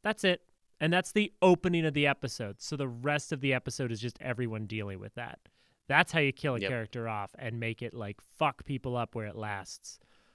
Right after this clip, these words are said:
Speaker 1: But this is, ugh.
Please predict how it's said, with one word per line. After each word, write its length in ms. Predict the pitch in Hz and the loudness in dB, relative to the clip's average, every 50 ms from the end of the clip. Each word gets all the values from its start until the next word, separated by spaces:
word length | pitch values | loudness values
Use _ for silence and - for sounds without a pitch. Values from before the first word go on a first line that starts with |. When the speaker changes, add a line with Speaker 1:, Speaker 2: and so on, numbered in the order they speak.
| _ _ _ | _ _ _
Speaker 1:
But 160 | - 123 - - | -12 -12 -6 -2
this 300 | 147 151 143 - - - | -2 -2 -2 -2 -4 -4
is, 360 | 131 113 101 90 - - - _ _ _ _ _ _ _ _ _ _ _ _ _ _ _ _ _ _ _ _ _ _ _ _ _ - 180 | -4 -4 -6 -8 -12 -16 -18 _ _ _ _ _ _ _ _ _ _ _ _ _ _ _ _ _ _ _ _ _ _ _ _ _ -8 -6
ugh. 440 | 170 170 165 151 139 123 107 95 | -2 0 0 0 0 0 -2 -4